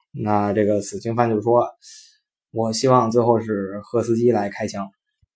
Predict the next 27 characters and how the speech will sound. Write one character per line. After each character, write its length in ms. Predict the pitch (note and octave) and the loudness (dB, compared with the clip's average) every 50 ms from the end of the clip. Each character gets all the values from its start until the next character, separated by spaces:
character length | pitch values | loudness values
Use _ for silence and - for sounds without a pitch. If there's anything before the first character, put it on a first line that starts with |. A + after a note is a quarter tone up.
| _ _ _ _ _ _ _ _ _ _ _ _ _ _ _ _ _ _ _ _ _ _ | _ _ _ _ _ _ _ _ _ _ _ _ _ _ _ _ _ _ _ _ _ _
很 200 | _ - - A#2 | _ -4 -2 0
明 160 | A2+ A#2 C3 | 0 2 2
显 160 | B2+ B2 G#2 G#2+ | 0 0 -2 -4
啊， 140 | G#2+ G#2+ - - | -6 -8 -8 -6
这 100 | - A#2 | -4 -2
就 140 | A2 A2+ A2 | -2 0 0
是 80 | A2 A2 | -2 -2
讽 280 | G#2+ - G2+ G2 G2 | -4 -6 -8 -8 -8
刺 300 | G2+ A#2 A2 G#2 G2+ G2 - - - - _ _ | -6 -4 -2 -2 -4 -4 -8 -14 -20 -20 _ _
赫 220 | - - - B2 | -4 0 2 2
斯 200 | G#2+ G#2+ A#2 A2 | 4 4 2 2
基 160 | A2+ A#2 A#2 A2+ | 4 4 2 2
射 260 | - - D3 B2 G2+ | 2 2 2 2 2
术 160 | - A2 G2 | 0 -4 -8
不 100 | G2 G2 | -6 -8
行。 140 | - - - - _ _ _ _ _ _ _ _ _ _ _ _ _ _ _ _ _ _ _ _ _ _ _ _ _ _ _ _ _ _ _ _ _ - | -12 -14 -16 -18 _ _ _ _ _ _ _ _ _ _ _ _ _ _ _ _ _ _ _ _ _ _ _ _ _ _ _ _ _ _ _ _ _ -6
那 420 | C#3 C#3 C#3 C3 B2+ B2 A#2+ A#2+ | 0 2 4 4 4 4 2 0
足 180 | A2+ A2+ A#2+ B2+ | -2 -2 0 2
球 120 | D3 D#3 | 4 4
圈 240 | D3 D3+ D#3 D3+ C#3+ B2+ | 4 4 6 6 6 6
里 40 | |
还 140 | A#2 A#2 A#2 | 4 0 0
有 60 | B2+ | 2
一 20 | C#3+ | 2
个 80 | C#3+ | 2
等 180 | C#3 G#2+ G2+ A2 | 2 0 -4 -6
式， 220 | - - D3 - | -4 -6 -6 -6